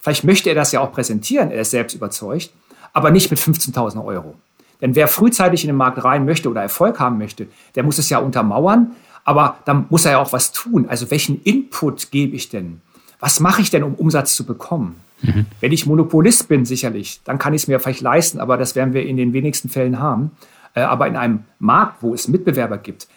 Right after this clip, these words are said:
Speaker 1: kann ich nicht einfach behaupten, ich brauche nur fünfzehntausend und dann klappt das schon von alleine. Ich mache ein bisschen Social-Media-Kampagnen, das kann ich ja alles selbst machen. Ne, ich brauche also nur Zeit. Äh, dann wird man auch nicht, muss man sagen, für voll genommen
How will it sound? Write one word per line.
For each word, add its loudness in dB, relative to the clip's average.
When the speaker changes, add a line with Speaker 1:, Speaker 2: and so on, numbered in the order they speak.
Speaker 1:
kann -2
ich -6
nicht -6
einfach -8
behaupten, -4
ich -16
brauche 2
nur 0
fünfzehntausend -4
und -2
dann -2
klappt -4
das -2
schon -4
von -2
alleine. 0
Ich -12
mache 0
ein 0
bisschen -4
Social-Media-Kampagnen, -4
das -20
kann -4
ich -4
ja -6
alles -8
selbst -6
machen. -8
Ne, -6
ich -12
brauche -4
also -4
nur -2
Zeit. -4
Äh, -4
dann -2
wird 0
man 2
auch -2
nicht, -2
muss -8
man 2
sagen, 2
für -6
voll 4
genommen -2